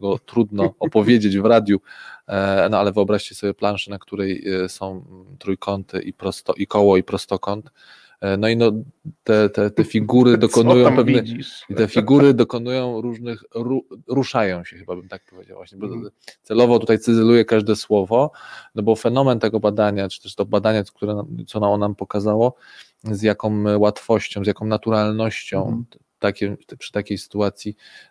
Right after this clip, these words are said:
Speaker 1: nadajemy intencję,
Speaker 2: Mhm.
Speaker 1: tak? E, czyli i, i,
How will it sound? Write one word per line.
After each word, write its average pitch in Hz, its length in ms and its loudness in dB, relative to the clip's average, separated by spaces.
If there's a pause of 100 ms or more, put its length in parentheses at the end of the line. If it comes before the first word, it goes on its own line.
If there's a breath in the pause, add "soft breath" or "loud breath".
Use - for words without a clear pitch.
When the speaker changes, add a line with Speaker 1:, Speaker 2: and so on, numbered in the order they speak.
Speaker 1:
nadajemy 104 640 2
intencję, 95 640 -8 (180)
Speaker 2:
Mhm. 117 300 -8 (100)
Speaker 1:
tak? 135 280 -2 (680 loud breath)
E, 98 640 2
czyli 101 460 -4
i, 101 200 -6
i, 101 360 -6